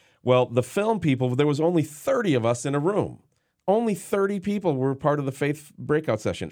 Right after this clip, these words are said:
Alex Kendrick showed Facing the Giants, the Brock death crawl scene during that, that breakout session.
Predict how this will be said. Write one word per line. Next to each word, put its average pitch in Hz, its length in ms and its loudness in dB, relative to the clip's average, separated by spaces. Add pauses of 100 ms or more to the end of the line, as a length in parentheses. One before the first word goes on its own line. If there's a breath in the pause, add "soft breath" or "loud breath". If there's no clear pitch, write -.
Alex 147 500 0 (260 soft breath)
Kendrick 127 480 0 (120)
showed 139 760 0 (340 soft breath)
Facing 139 400 0
the 143 80 2
Giants, 113 400 0
the 107 100 -4
Brock 110 400 2
death 110 280 0
crawl 73 420 -4 (240)
scene 69 400 -6 (400)
during 107 240 2
that, 98 320 0
that 95 160 -2
breakout 95 320 -2
session. - 300 -10